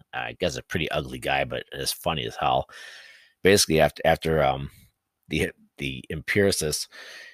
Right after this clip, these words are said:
had been attacking religion being stupid, Hume said, "Well, look, I agree with you, religion's stupid, but y-, your stuff is stupid too, because just because something happened like this yesterday doesn't mean it's gonna keep on happening like that over and over as time goes on." And Hume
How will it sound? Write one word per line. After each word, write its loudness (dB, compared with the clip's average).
had 4
been 4
attacking 2
religion 4
being -2
stupid, 2
Hume 0
said, 2
"Well, 6
look, 6
I 8
agree 2
with 2
you, -2
religion's -2
stupid, -6
but 0
y-, -10
your 2
stuff 2
is -4
stupid -2
too, 2
because 0
just 2
because 0
something 0
happened 2
like -2
this 2
yesterday 2
doesn't -2
mean 0
it's 0
gonna -4
keep -6
on 4
happening 0
like -6
that 2
over 4
and -2
over 2
as 0
time -2
goes -4
on." 0
And -8
Hume 0